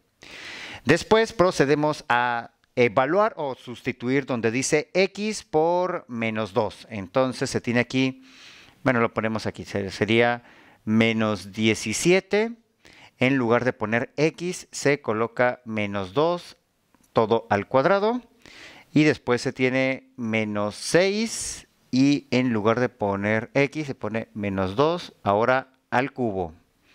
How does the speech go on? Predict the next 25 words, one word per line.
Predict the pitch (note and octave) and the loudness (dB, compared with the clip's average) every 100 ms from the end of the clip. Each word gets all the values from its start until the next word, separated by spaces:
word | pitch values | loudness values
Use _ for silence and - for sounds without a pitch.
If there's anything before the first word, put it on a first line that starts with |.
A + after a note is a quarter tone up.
| _ - _ _ _ | _ -20 _ _ _
Desarrollando | G#2 A#2+ - A#2+ A#2+ B2+ B2+ | 2 4 2 0 2 2 4
las | B2+ C3 | 2 0
potencias, | - D3+ G3 G#3 F#3+ G#3 G#3 - - | -2 0 0 0 -2 0 0 -4 -10
se | - B2+ A#2+ | -4 -2 -2
tiene | - C3+ C3+ C#3 C#3 C3+ | 2 0 2 0 0 -4
menos | C3 A#2 A2+ G#2+ F2 | -4 -2 -2 -4 0
dos | C3 C3 | 0 0
por | - A2+ | -4 -4
menos | A2+ A#2 C3 | -2 -2 -2
dos | C3 G3 G3+ - | 0 0 -2 -8
da | A2 G2+ A2+ A#2+ - | -4 0 0 0 -4
más | G#2+ G#2 - | -2 -2 -2
cuatro. | - E3+ F#3+ - G#3+ A#3+ - _ _ _ _ _ _ _ _ _ _ _ _ _ _ _ _ _ | -2 0 0 0 -4 -4 -10 _ _ _ _ _ _ _ _ _ _ _ _ _ _ _ _ _
Y | C#3 D3 D#3 | 2 4 4
para | D#3 - C3+ C#3+ D3 | 2 2 2 2 -4
el | - C3+ | 0 0
siguiente | C#3 B2+ A#2 B2+ C#3 | 0 -2 0 0 0
término | B2+ C3 C3 B2+ | -2 -2 -2 -4
se | A#2 A2 | -4 -2
tiene | B2 B2+ C3 - | 0 2 0 -2
a | A#2 | -2
menos | A2 A2 A2 A2 | 0 -2 -2 -4
seis | - D#3+ F3+ G3 - | 0 0 2 -2 -8
que | - C3+ | -4 -2
multiplica | C3 D3 E3 C3 - C#3 D3 - D#3 D3+ | 0 -4 -2 -2 0 0 0 0 0 0